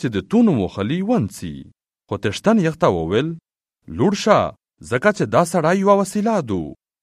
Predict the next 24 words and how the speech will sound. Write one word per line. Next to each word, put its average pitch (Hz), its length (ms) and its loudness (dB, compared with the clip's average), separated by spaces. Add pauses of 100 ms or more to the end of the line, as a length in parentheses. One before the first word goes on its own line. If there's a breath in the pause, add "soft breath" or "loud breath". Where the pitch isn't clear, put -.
(120)
چې 98 160 -10
مو 147 160 -2
غوره 196 260 0
کړی 175 340 6
دی، 82 160 -2 (640)
تر 104 180 -2
څو 185 180 0
د 190 140 4
مو 190 120 2
نوم 196 160 2 (120)
غیر 185 220 4
یهودیون 107 440 2 (100)
ته 185 100 2 (440)
د 87 40 -10 (120)
یغې 160 220 -2
بادشاهونه 120 600 2 (420)
او 101 120 -6
د - 20 -4 (100)
اسرائیل 170 360 2
حکومت 127 280 0
ته 170 120 0
ور 214 120 2
وپېژني. 95 600 0 (680)
زه 98 180 2